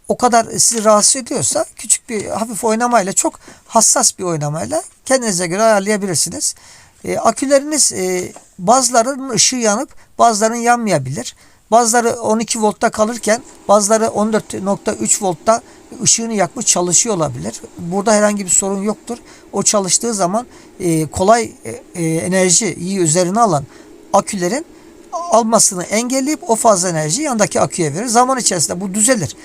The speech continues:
İlk taktığınızda aküleri, e, limitörleri akülerinize, e, ışıkları yanabilir. Bu, e, çalıştığı anlamına gelir. Işıkları yanar söner, yanar söner. Sonra, e, limiti düzelttikten sonra bir daha çalıştığını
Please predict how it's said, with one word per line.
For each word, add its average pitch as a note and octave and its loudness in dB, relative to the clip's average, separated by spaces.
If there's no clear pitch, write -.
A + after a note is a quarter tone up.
İlk - -4
taktığınızda D#3+ -2
aküleri, E3+ -4
e, D#3+ -2
limitörleri E3+ -2
akülerinize, E3 -2
e, F3 -4
ışıkları B3 0
yanabilir. G#3+ 2
Bu, G#3+ 0
e, G3 4
çalıştığı A#3 2
anlamına A3+ 2
gelir. B3 -4
Işıkları A#3 2
yanar B3 4
söner, A#3 2
yanar A#3 0
söner. B3 0
Sonra, C#4 2
e, F#3+ 2
limiti A3+ -2
düzelttikten G#3 -2
sonra D#4 -2
bir D#4+ -2
daha G3+ 4
çalıştığını A3+ 0